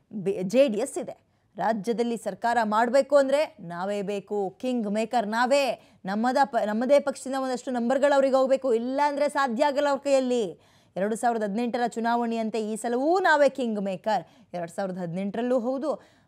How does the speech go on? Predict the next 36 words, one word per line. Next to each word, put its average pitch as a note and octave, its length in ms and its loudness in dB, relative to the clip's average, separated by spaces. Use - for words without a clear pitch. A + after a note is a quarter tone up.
ಬಿ A3 160 -2
ಜೆ B3+ 180 0
ಪಿ C#4 160 -2
ಜೊತೆಯೂ C#4 840 2
ಟ್ವೆಂಟಿ C#4+ 380 0
ಟ್ವೆಂಟಿ C#4+ 420 2
ಅಂತ C#4 280 2
ಏನೋ B3+ 240 4
ಒಂದಷ್ಟು, B3 680 2
ಮ್, G3 420 -4
ಮಾತುಕತೆ C4 480 0
ಮಾಡ್ಕೊಂಡು C4 800 0
ಯಡಿಯು-, A3+ 460 4
ಯಡಿಯೂರಪ್ಪ, C#4+ 460 4
ಸಾರಿ, A3 220 0
ಬಿ A3+ 180 0
ಜೆ C#4 140 0
ಪಿ C#4+ 120 -2
ಮತ್ತು C4+ 240 -2
ಜೆ B3 220 2
ಡಿ C4 80 2
ಎಸ್ C4+ 160 2
ಮೈತ್ರಿ B3+ 320 0
ಆಗಿದ್ದನ್ನು B3+ 460 2
ನೋಡಿದ್ವಿ, C4+ 480 -2
ಒಂದೆರಡು A#3 320 0
ವರ್ಷಕ್ಕೆ C4 280 -4
ಅದು A3 80 -4
ತುಪ್ಪಕ್ಕಂದು B3+ 500 0
ಬಿದ್ದೋಗಿದ್ದು A#3 440 0
ನೋಡಿದ್ವಿ. D#3+ 440 -8
ಅದಾದ್ಮೇಲೆ D4 560 0
ಕಾಂಗ್ರೆಸ್ D4 420 0
ಜೊತೆ D#4+ 200 -4
ಸೇರ್ಕೊಂಡು D4+ 400 -2
ಮಾಡಿದ್ರು, D4+ 380 0